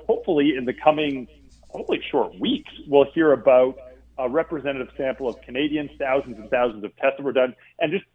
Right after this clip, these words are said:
hearing about the proportion of people that had evidence of past infection. I think that would be very helpful because on the one hand, we have our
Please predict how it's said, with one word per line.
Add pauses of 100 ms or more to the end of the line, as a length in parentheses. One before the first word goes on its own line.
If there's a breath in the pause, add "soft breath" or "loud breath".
(160)
hearing
about
the
proportion
of
people
that
had
evidence
of
past
infection.
I
think
that
would
be
very
helpful
because (240 soft breath)
on
the
one
hand,
we
have
our